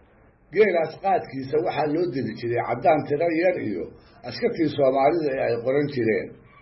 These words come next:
Siday geela u kaxaynayaan ayay caano u baahan jireen. Markaas bay ileen biro iyo doobi midna ma u haystaane.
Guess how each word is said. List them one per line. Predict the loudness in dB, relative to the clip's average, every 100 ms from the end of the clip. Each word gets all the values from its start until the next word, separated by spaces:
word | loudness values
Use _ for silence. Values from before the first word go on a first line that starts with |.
| -20 -20 -20 -20 -12
Siday | -4 -2 0
geela | 4 4 4
u | 0
kaxaynayaan | -4 -2 -2 0 0 2 0 -2 -12 -20 _ -4
ayay | 0 0
caano | 0 -2 -2
u | -2
baahan | 2 2 2 -4
jireen. | -8 -8 -8 -12 -20 _ _ -8
Markaas | -2 2 2 0
bay | -2 0
ileen | 0 2 2 0
biro | -2 -2
iyo | 0 -2
doobi | 0 2 2 0
midna | -2 -6 -6
ma | -6 -4
u | -2
haystaane. | -2 -2 -4 -2 0 0 -4